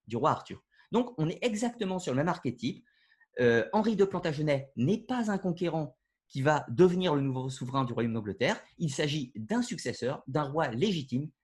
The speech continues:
d'un roi perdu qui vient restaurer la dynastie sur le trône, tout simplement. Alors,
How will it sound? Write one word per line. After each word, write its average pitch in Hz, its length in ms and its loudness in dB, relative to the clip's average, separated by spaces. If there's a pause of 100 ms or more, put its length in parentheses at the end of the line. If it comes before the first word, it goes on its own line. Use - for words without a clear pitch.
d'un 104 140 -4
roi 175 280 -2
perdu 139 400 -6 (220)
qui 120 100 -6
vient 123 160 0
restaurer 160 460 -2
la 131 100 0
dynastie 113 560 -6 (240)
sur - 240 0
le 113 100 4
trône, 85 260 -8 (200)
tout 214 120 -2
simplement. 147 480 -4 (840)
Alors, 156 240 2